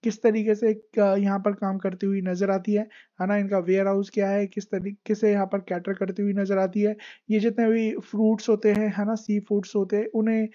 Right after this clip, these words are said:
कहीं ना कहीं स्टोरेज करने के लिए जो टेम्परेचर कंट्रोलिंग का मामला होता है, है ना, वो सब कुछ यही पर्टिकुलर, अ,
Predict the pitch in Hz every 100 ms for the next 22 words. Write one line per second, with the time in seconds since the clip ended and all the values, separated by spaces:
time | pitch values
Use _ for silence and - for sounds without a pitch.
0 | - - - 226 220 220 233 214 220 208
1 | 214 208 - 202 220 220 - 208 208 208
2 | 208 214 202 208 208 196 202 208 214 208
3 | 196 196 190 208 208 202 202 196 _ -
4 | 196 190 196 214 190 180 160 _ - -
5 | - 302 302 254 247 247 262 254 208 214
6 | 208 226 208 214 202 202 208